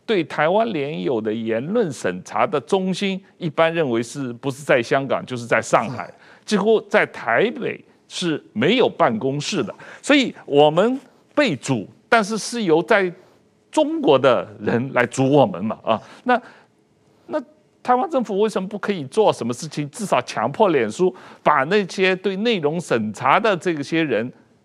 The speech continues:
Speaker 1: 起码搬到台湾来，或者由台-，他们就要遵守台湾的法律，而不是遵守中国的法律，根据中国的法律来，来决定要不要阻这个台湾人的脸书的使用？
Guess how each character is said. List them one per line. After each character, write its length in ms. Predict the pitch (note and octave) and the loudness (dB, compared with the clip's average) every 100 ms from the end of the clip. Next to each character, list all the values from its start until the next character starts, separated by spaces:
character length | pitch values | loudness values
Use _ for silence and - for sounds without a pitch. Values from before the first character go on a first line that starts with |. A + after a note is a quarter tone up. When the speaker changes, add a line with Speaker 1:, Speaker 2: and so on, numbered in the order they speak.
| _ _ | _ _
Speaker 1:
起 140 | - | -4
码 120 | F3 D3 | 0 2
搬 260 | F3 F3 | 2 2
到 160 | E3+ C#3 | 4 2
台 200 | - A2 | 2 0
湾 200 | C3 D#3+ | 2 2
来， 160 | C3 - - | 0 -6 -2
或 140 | F#3 | -2
者 120 | D3+ | 0
由 220 | D3 D#3 F3+ | 0 2 0
台-， 260 | - B2 B2 | 0 -2 -2
他 100 | G3+ | -2
们 100 | G#3+ | 0
就 100 | G3 | 0
要 100 | F3 | 0
遵 240 | - G#3+ | 0 -4
守 160 | G#3 C#3 | -2 -4
台 240 | - B2+ | 0 2
湾 200 | D#3+ A4 | 2 2
的 60 | G#4 | 0
法 240 | - A#2 | 0 -2
律， 160 | A2 C#3+ - - | 0 -2 -6 -10
而 80 | - | -4
不 140 | F3+ A3 | -2 -2
是 100 | G#3+ | -4
遵 200 | B3 A#3+ | -2 -2
守 160 | F#3+ D3 | 0 -2
中 260 | A#3+ B3 | -2 -2
国 120 | F#3+ | 0
的 100 | B2 | -2
法 220 | A#2+ - E2 | -4 -6 -6
律， 100 | C3+ | -6
根 200 | A3+ A3 | -4 -4
据 120 | G#3 | -4
中 220 | - D4+ | -4 -4
国 140 | D4+ G3 | -2 0
的 100 | F3+ | 0
法 200 | C#3+ G#2+ | -2 -2
律 180 | E3 | -2
来， 220 | D3 D3+ D#3 G#3 - - _ _ _ | 2 2 2 -4 -16 -20 _ _ _
来 200 | C#3+ D#3 | 2 4
决 280 | D#3+ B2+ C3+ | 4 4 4
定 240 | F#3 G3 D3+ | 4 -2 2
要 180 | F#3 D#3+ | 4 4
不 140 | E3+ | 4
要 180 | F3 E3 | 4 4
阻 360 | - C#3 A#2+ G2 - - | 2 0 0 -4 -14 -4
这 120 | G3 | 0
个 140 | D3 | 2
台 280 | B2 - B2 | 2 2 4
湾 220 | D3 F#3+ | 6 4
人 200 | A3 D3 C3 | 2 0 0
的 80 | |
脸 220 | B2 G#2 - | 0 -2 -4
书 200 | - C3+ | -8 -4
的 80 | |
使 280 | B2 - F#2 | -4 -6 -10
用？ 180 | F2+ G2 | -8 -8